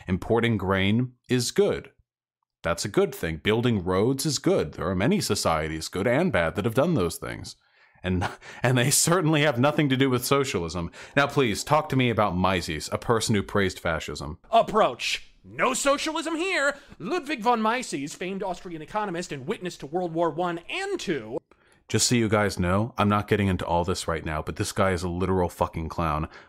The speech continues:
Speaker 1: Mises is like, like, this is like clown world economics right now. This is like, listen, if you're, like, making a point and it begins with, "In the immortal words of Ludwig von Mises," if you're, if that's how you're opening it up, okay? You know, before you open it up, okay?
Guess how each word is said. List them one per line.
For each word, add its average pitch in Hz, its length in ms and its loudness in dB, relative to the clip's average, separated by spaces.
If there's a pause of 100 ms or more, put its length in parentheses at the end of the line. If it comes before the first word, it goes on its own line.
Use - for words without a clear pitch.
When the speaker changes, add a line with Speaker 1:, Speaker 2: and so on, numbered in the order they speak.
Speaker 1:
Mises 104 420 0
is 92 140 -2
like, 85 180 -4
like, 98 160 0
this - 180 0
is 110 140 -4
like 101 160 2
clown 101 400 2
world 85 240 0
economics 82 640 -4
right 76 160 -6
now. 73 240 -8 (240)
This 123 180 2
is 135 140 2
like, 123 160 4 (220)
listen, 101 400 0
if - 180 -2
you're, 127 160 4
like, 139 240 0
making 101 380 2
a 92 80 0
point 95 420 0
and 98 100 2
it 95 80 -4
begins 104 380 0
with, 92 220 -2
"In 113 160 2
the 104 100 4
immortal 101 580 2
words 95 280 2
of 87 120 0
Ludwig 104 440 0
von 95 240 4
Mises," 90 520 0 (220)
if 104 160 0
you're, 101 160 2
if 101 140 -2
that's 113 240 2
how 127 80 2
you're 104 180 0
opening 98 320 2
it 80 100 0
up, 95 280 0
okay? 123 460 0
You 113 80 4
know, 120 260 2 (300)
before 160 420 4
you 131 160 2
open 113 280 2
it 98 120 4
up, 95 180 0
okay? 104 380 0